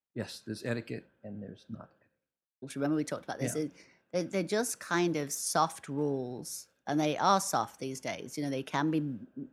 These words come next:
Speaker 2: th-, th-, they're moving rules based on society's whim. And, um, they're just to make life easier.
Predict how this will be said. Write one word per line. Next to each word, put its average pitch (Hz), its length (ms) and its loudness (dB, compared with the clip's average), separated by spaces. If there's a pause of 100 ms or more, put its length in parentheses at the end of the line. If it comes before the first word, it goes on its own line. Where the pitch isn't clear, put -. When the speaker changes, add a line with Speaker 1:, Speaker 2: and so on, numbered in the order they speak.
(180)
Speaker 2:
th-, 151 120 -2 (140)
th-, 147 160 2
they're 147 200 2
moving 165 600 6
rules 113 600 -6 (360)
based 151 220 4
on 139 100 0
society's 131 600 -4
whim. 113 280 -4 (760)
And, 165 500 4
um, 156 520 2 (1040)
they're 180 160 4
just 220 260 -2
to - 80 2
make 196 200 6
life 151 400 -2
easier. 175 500 -4